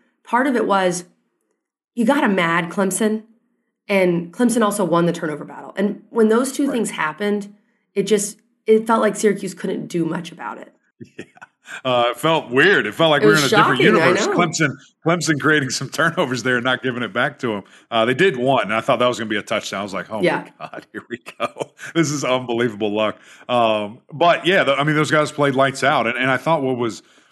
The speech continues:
Speaker 2: you know, very fun to see was a guy like T J Parker continuing to grow up very quickly, you know, before our eyes here and be a heck of a player. I mean, he is a disruptor.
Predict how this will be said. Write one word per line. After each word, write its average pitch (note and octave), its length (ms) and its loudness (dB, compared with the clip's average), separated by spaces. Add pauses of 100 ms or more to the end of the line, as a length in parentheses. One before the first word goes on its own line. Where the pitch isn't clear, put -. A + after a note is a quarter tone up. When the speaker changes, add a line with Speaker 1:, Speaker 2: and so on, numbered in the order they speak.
(140)
Speaker 2:
you D3 100 0
know, A#2+ 60 0
very D3 340 2
fun C#3 280 -2
to A2+ 100 -6
see C3 360 -2
was A2+ 300 -2 (260)
a A#2+ 80 -4
guy D#3 160 2
like C#3 180 2
T D3 160 -6
J B2+ 140 0
Parker A#2 400 -4
continuing C#3 920 -6
to - 140 -6
grow A2+ 360 0
up G#2 320 -2 (260)
very G#2+ 540 0
quickly, G2+ 480 -6 (340)
you C3 100 -8
know, A#2 80 0
before A#2+ 420 -2
our A2 120 4
eyes A2 300 0
here A2 160 -2
and G2+ 100 -6
be A2 140 -2
a G2+ 100 -6
heck - 560 -6
of A2 160 -6
a G2+ 80 -6
player. G2+ 420 -4
I G2 40 -6
mean, G#2+ 160 -8
he D3+ 100 -4
is A2 140 -4
a G2+ 80 -6
disruptor. A2+ 880 -4